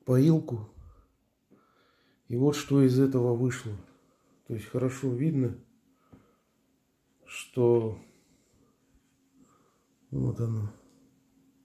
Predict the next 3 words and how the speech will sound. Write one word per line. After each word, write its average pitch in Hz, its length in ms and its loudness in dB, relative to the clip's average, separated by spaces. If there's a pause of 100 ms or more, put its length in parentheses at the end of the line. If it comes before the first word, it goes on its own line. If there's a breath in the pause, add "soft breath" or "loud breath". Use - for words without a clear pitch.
(3250 soft breath)
Что - 260 -2
зерна 131 400 4
проросли. 135 840 0